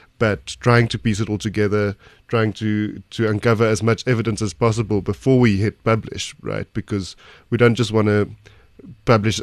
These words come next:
as, as we get information. We wanna make sure it's a proper story and that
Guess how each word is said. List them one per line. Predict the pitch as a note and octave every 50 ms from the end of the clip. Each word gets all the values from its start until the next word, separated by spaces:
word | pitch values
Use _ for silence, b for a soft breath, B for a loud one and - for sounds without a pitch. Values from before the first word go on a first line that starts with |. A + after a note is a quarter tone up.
| -
as, | B2 A#2+ G#2+ F#2+ - - - - -
as | - B2 A2+ F#2+
we | A#2 F#2+
get | A2+ A2 G#2
information. | G#2 F#2+ A2 G#2+ G#2+ A2 A2+ G#2+ G#2 G#2+
We | G2 G2
wanna | G2 A2 A2 A#2
make | A2 G#2+ G2+ -
sure | - A2+ G#2+
it's | G2 - -
a | G#2+
proper | - - G2+ - -
story | G2 - - - A2 G#2 G2+ G2 G2
and | F#2+ G2+
that | G2+ F#2+ - - -